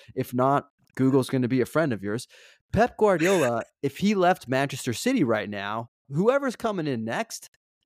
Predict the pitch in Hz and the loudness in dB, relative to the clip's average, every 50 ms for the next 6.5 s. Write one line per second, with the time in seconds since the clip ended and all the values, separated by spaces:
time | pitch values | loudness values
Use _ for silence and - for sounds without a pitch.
0 | _ _ _ _ _ _ _ _ _ - 208 254 226 233 208 185 - - 131 120 | _ _ _ _ _ _ _ _ _ 0 0 0 0 -4 -6 -6 -8 -10 -4 0
1 | 185 196 180 240 269 247 202 151 143 165 156 139 135 147 139 120 110 110 120 127 | 0 2 2 2 2 2 0 0 0 0 0 0 0 0 0 -2 -2 -4 -4 -2
2 | 123 123 120 107 98 92 - 104 104 98 - - - _ _ _ _ _ _ _ | 0 0 0 -2 -2 -4 -6 -6 -6 -8 -8 -14 -20 _ _ _ _ _ _ _
3 | _ _ _ _ _ _ _ _ _ _ _ _ _ _ _ - - - - _ | _ _ _ _ _ _ _ _ _ _ _ _ _ _ _ -20 -20 -20 -20 _
4 | _ _ _ _ _ _ - 143 156 156 139 110 - - - - 156 156 175 170 | _ _ _ _ _ _ -12 -4 -2 0 0 0 -2 -10 -8 -4 -2 0 0 0
5 | 165 190 175 165 175 - 156 165 175 185 202 190 160 165 185 185 151 127 135 127 | -4 -8 -8 -10 -10 -6 -4 -2 0 0 0 0 0 0 0 -2 -2 -2 -2 -2
6 | 127 123 - - 131 123 120 117 113 | -2 -2 -6 -10 -10 -8 -8 -10 -10